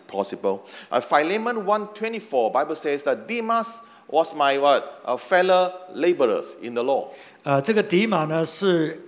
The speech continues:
Speaker 2: 跟，呃，呃，保罗呢，一起同工的。
Speaker 1: But when come to Second Timothy chapter four verse ten, Bible said, "Demas have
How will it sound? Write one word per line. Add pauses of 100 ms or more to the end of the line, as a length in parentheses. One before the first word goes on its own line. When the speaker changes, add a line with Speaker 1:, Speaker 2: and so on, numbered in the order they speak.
Speaker 2:
跟， (360)
呃， (520)
呃，
保
罗
呢，
一
起
同
工
的。 (580)
Speaker 1:
But
when
come
to
Second
Timothy (400)
chapter
four
verse
ten,
Bible
said, (180)
"Demas (160)
have